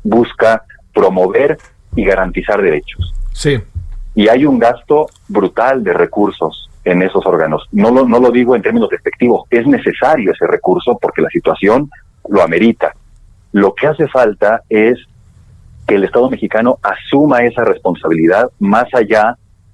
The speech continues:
Speaker 1: de que ya la tiene asumida en tratados y convenciones internacionales.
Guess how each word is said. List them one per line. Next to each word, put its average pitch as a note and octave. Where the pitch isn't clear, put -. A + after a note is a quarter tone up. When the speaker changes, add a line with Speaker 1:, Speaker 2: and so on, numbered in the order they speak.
Speaker 1:
de E2
que E2
ya G2
la G#2+
tiene G#2
asumida G2+
en G2
tratados F#2+
y F2
convenciones E2
internacionales. D#2+